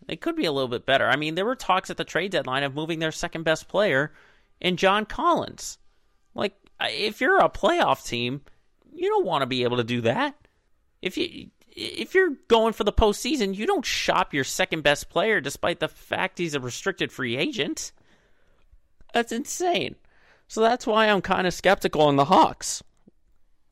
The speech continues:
And why I think Miami has the best shot to leapfrog them and get themselves to the number six seed, because look at the team that they have. They have a great mix of veteran presence and youth. Obviously, we know what this team did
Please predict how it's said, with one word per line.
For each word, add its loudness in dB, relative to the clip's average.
And 4
why 10
I 10
think 0
Miami 4
has 4
the 0
best 6
shot 4
to 0
leapfrog -2
them -4
and -2
get 4
themselves 2
to 2
the 6
number 4
six 0
seed, -8
because 2
look 2
at 2
the -2
team -2
that -4
they -4
have. -2
They 2
have 4
a 0
great 2
mix -2
of -4
veteran 4
presence -2
and 4
youth. 0
Obviously, 4
we 0
know 6
what 4
this 0
team 0
did 2